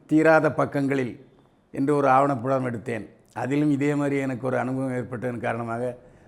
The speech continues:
அந்த படத்திலிருந்தும் நான் வெளியேறிவிட்டேன் என்று சொல்கிறார் தங்கம்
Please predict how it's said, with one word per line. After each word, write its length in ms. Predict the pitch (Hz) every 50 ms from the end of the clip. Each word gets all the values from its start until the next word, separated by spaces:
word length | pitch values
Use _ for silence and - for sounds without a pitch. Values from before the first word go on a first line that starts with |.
| _
அந்த 280 | - - 117 123 123 135
படத்திலிருந்தும் 800 | 98 127 127 113 98 135 123 127 123 120 120 117 123 131 127 -
நான் 240 | 107 113 120 120 117
வெளியேறிவிட்டேன் 640 | 113 117 123 127 127 127 123 117 110 98 123 120 120
என்று 200 | 117 117 113 110
சொல்கிறார் 560 | 104 113 113 113 110 117 117 120 120 - - - - - - _ _ _ _
தங்கம் 400 | - 117 120 120 120 117 120